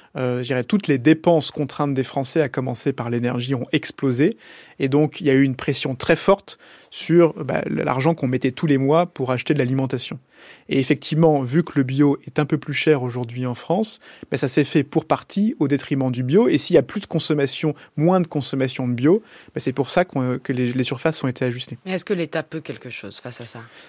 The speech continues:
Speaker 2: face à ce constat que c'est plus cher ?
Speaker 1: Alors, ben, je pense qu'il faut qu'on trouve, euh, donc l'État, euh, a, enfin d'ailleurs d'ores et déjà continue à financer la conversion bio. Par contre, ne finance plus, et c'est les régions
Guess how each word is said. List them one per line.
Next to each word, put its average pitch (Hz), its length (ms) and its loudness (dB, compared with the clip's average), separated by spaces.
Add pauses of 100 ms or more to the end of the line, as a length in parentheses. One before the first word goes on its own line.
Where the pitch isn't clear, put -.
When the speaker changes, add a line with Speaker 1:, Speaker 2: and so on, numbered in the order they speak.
Speaker 2:
face 156 160 -8
à 156 40 -4
ce 156 120 -4
constat 151 340 -4
que - 80 -10
c'est 139 100 -6
plus 120 180 -12
cher ? 120 280 -10 (640)
Speaker 1:
Alors, 160 260 8 (140)
ben, 196 200 2
je 185 60 -4
pense 233 160 4
qu'il - 140 -8
faut 208 100 6
qu'on 170 140 2
trouve, 214 400 4
euh, 143 260 4
donc 139 240 -2
l'État, 175 640 8
euh, 139 160 0
a, 175 240 6
enfin 143 200 -6
d'ailleurs 139 260 4
d'ores 147 240 2
et 147 40 6
déjà 143 360 6
continue 143 480 -2
à - 100 -2
financer 151 800 0
la 143 120 -4
conversion 170 720 2
bio. 139 320 2 (320)
Par - 140 -4
contre, 208 240 0
ne 147 80 2
finance 160 480 0
plus, 196 220 0
et - 20 0
c'est - 160 -4
les 123 140 0
régions 156 520 4